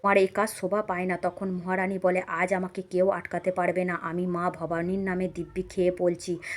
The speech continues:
আমি ছাতিনায় যাব এবং কুমু দিদিকে সতী হওয়া থেকে আটকাবো। আপনাদের কোনো ক্ষমতা নেই আমাকে আটকানোর, আমি মহারানী,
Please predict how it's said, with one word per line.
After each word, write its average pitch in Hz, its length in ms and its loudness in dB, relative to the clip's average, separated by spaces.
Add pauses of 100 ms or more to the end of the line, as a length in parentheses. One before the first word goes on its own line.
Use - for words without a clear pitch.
(120)
আমি 180 420 2 (240)
ছাতিনায় 185 520 0
যাব 180 420 4
এবং 175 460 4 (100)
কুমু 180 260 -2
দিদিকে 185 480 2
সতী 175 320 -2
হওয়া 175 280 0
থেকে 185 280 0
আটকাবো। 165 600 2 (280)
আপনাদের 185 460 2
কোনো 190 260 0
ক্ষমতা 185 500 0
নেই 180 240 2
আমাকে 170 380 -2
আটকানোর, 170 520 0
আমি 185 260 2
মহারানী, 175 600 2